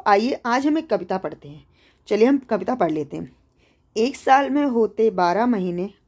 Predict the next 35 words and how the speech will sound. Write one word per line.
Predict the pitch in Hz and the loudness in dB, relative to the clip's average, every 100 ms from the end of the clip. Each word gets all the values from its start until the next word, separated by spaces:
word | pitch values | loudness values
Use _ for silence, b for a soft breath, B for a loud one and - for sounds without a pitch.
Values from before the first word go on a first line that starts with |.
| 208 | -4
आओ | 202 247 | 0 0
अब | - 214 202 | 0 -2 -2
इन्हें, | 202 190 214 - _ _ _ _ - | -4 -2 -4 -8 _ _ _ _ -8
इन्हें | 196 262 269 | -2 -2 0
गिने। | 175 151 143 - b b - | -2 -4 -12 -18 b b -4
पहला | 196 208 226 277 | 2 4 4 2
माह | 269 254 | 0 -2
जनवरी, | 226 202 196 190 208 226 | -2 -4 -2 -2 -2 -6
फिर | - 262 | -4 -4
आए | - 175 175 | -2 -2 -2
फरवरी। | 185 175 156 143 143 - b b b - | -4 -8 -8 -12 -14 -20 b b b -8
तीसरा | 185 180 226 233 | -8 2 4 4
मार्च | 220 202 240 247 | 4 2 0 0
है, | 277 | -2
होली | 277 226 180 214 | 0 0 0 -2
का | 233 269 | -4 -4
उल्लास | - 190 175 202 196 | -2 0 0 0 -4
है। | 165 - b b b - | -12 -12 b b b -4
अप्रैल | 180 - 247 269 | -4 0 0 2
है, | 269 | 0
चौथा | 262 190 190 240 | 2 0 2 2
महीना, | 226 202 220 | 2 0 -2
पक्की, | 247 190 - 240 - _ b b b - | -2 -6 -6 -8 -8 _ b b b -4
पकी | 214 277 | -4 -2
फसल | 285 233 - 247 349 _ - | 0 0 2 2 0 _ -4
उगा | 226 226 208 | 0 2 2
नगीना। | 170 139 147 147 _ b b _ | -2 -6 -12 -14 _ b b _
पाँचवा | 180 180 185 247 | -2 -2 0 0
महीना | 269 240 247 | 2 2 2
होता | 254 196 180 226 240 | 0 -2 0 0 0
मई, | 202 190 247 - | 0 -2 -6 -8
गर्मी | 175 185 190 233 | -2 0 2 0
की | 254 226 | -2 -6
शुरुआत | 220 180 170 165 185 | -6 -2 2 2 0
हुई। | 170 151 | -4 -10